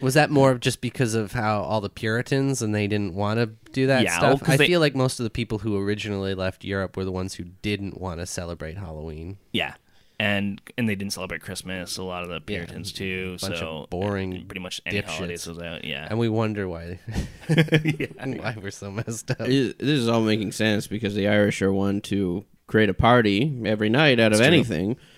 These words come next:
Speaker 3: So,
Speaker 2: Yeah.
Speaker 3: and this was all back in the day, too. They still did it. They
Speaker 2: Yeah.
Speaker 3: wanted to create a party out of just about anything.
Speaker 2: Yeah, it's true.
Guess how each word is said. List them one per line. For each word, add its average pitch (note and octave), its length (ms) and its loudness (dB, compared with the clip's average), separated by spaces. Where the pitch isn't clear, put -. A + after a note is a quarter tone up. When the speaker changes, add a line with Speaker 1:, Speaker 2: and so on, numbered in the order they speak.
Speaker 3:
So, F#2+ 420 2
Speaker 2:
Yeah. G#2 60 4
Speaker 3:
and A2+ 360 4
this E3 200 4
was A2+ 120 2
all F#2+ 440 2
back A2+ 280 -2
in A2 60 -2
the G#2 100 0
day, F#3 300 4
too. A#3+ 300 0
They C3 120 4
still A#3 300 2
did G#3+ 160 4
it. A2+ 220 2
They A2+ 140 2
Speaker 2:
Yeah. A2+ 120 4
Speaker 3:
wanted B2+ 220 2
to A#2 160 2
create C#3+ 280 2
a C3+ 60 2
party G#3 640 4
out F#3+ 160 4
of F#3 100 0
just G3+ 260 2
about E3 320 6
anything. A2+ 560 2
Speaker 2:
Yeah, G#2+ 140 -2
it's F#2+ 100 -4
true. F#2+ 460 0